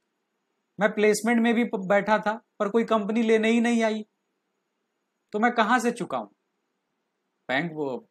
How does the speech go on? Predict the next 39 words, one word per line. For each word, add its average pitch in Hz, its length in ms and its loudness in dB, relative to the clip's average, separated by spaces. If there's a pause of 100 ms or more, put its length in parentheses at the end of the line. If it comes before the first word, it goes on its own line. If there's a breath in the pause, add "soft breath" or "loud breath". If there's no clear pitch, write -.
अ, 120 140 -8
डेट 175 280 -2
रिकवरी 196 300 2
ट्राइब्यूनल 190 440 4
देखता 190 340 4
है 123 140 4
कि 123 80 -10
बात 127 260 0
तो 135 60 -10
सही 170 180 -6
कह 226 140 2
रहा 233 120 2
है, 247 120 -10 (1900)
बात 131 240 -4
तो 196 80 0
बंदा 208 260 4
सही 240 220 0
कह 233 140 2
रहा 220 140 4
है, 202 120 -4 (400)
तो 233 80 -2
बैंक 214 360 2
बोलता 220 340 4
है, 214 140 8
"एक 208 120 -4
काम 220 240 6
करो, 185 360 -2 (580)
तुम 233 140 -4
इंटरेस्ट 254 560 2
रहने 170 380 2
दो, 226 320 -4 (840)
तुम 240 120 -2
सिर्फ 262 300 2
ये 269 120 0
पांच 226 340 2
लाख 233 200 6
रुपए 196 240 -2
लौटा 120 340 -4
दो, 101 140 -20